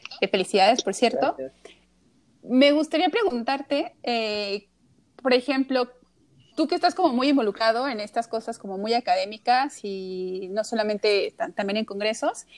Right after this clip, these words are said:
Speaker 1: ¿qué tipo de ofertas has visto en, en redes sociales? Bueno, no solamente Uriel, pero también Laura y Mari Carmen,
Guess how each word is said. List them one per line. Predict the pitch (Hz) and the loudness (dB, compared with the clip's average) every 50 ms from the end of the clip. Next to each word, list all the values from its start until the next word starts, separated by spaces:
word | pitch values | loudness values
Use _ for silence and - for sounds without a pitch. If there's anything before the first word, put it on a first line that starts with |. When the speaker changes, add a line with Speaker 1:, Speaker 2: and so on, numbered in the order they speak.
| - - - - - _ _ _ _ _ _ _ _ _ _ _ _ _ | -20 -20 -20 -20 -20 _ _ _ _ _ _ _ _ _ _ _ _ _
Speaker 1:
¿qué | - - 294 | 2 4 4
tipo | - 349 359 359 - 392 427 415 | 6 4 4 4 2 2 2 2
de | 349 302 247 226 214 214 220 202 - _ _ _ _ _ _ _ _ _ - | 2 2 0 0 0 -2 -4 -6 -8 _ _ _ _ _ _ _ _ _ -4
ofertas | 247 240 - - - 294 294 294 302 - 294 294 370 - - 220 208 - 220 208 214 196 - - | -4 -4 -4 -2 0 0 0 0 0 -2 -2 -2 -2 -4 -8 -12 -14 -14 -12 -10 -10 -8 -2 2
has | 262 269 269 - | 2 2 2 2
visto | 247 294 262 269 - 302 320 320 | 2 0 0 0 0 0 0 0
en, | - 233 220 214 - - | 0 -2 -6 -6 -8 -8
en | 226 214 208 202 196 196 185 | -8 -6 -6 -6 -6 -6 -4
redes | - 240 247 254 247 | -2 0 0 0 -2
sociales? | - - - 262 233 233 247 285 254 | -4 -6 -2 0 0 2 2 0 0
Bueno, | 240 233 202 196 196 | 0 -2 -2 -2 -2
no | 240 247 | -2 0
solamente | 240 311 285 269 247 - | 2 2 2 2 2 2
Uriel, | 220 233 233 233 | 0 0 0 0
pero | 202 185 | -2 -4
también | - 185 190 196 202 202 | -4 -4 -6 -4 -4 0
Laura | 214 226 226 226 226 214 | 0 0 2 2 0 -2
y | |
Mari | 208 190 185 190 | -2 -4 -6 -4
Carmen, | - 208 214 202 185 180 175 | -4 -4 -4 -4 -6 -8 -12